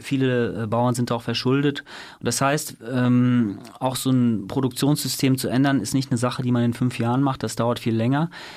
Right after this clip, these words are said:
Das heißt, äh, wir müssen diese Leute begleiten, wir müssen die Bauern begleiten, denn ich will keine Bauern verlieren, auch keine konventionellen Bauern. Ich,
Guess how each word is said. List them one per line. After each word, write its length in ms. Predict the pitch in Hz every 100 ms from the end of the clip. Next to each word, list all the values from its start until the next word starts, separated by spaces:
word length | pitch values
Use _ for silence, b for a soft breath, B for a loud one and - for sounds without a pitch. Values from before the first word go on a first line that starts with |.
| B -
Das 140 | -
heißt, 420 | 123 131 - -
äh, 300 | 147 135 131
wir 100 | 120
müssen 540 | 123 156 - 165 156 135
diese 320 | 127 147 151
Leute 380 | 131 127 147 139
begleiten, 580 | 131 120 117 117 151 165
wir 80 | 127
müssen 200 | 131 139
die 40 |
Bauern 300 | 120 123 139
begleiten, 480 | 135 117 117 131 147
denn 260 | 123 120 -
ich 200 | 113 -
will 120 | 147
keine 240 | 143 143 135
Bauern 320 | 123 139 139
verlieren, 440 | 127 120 131 110
auch 200 | 107 113
keine 180 | 123 123
konventionellen 680 | - 123 123 123 120 139 123
Bauern. 420 | 107 107 127 143 B B B B
Ich, 320 | - - -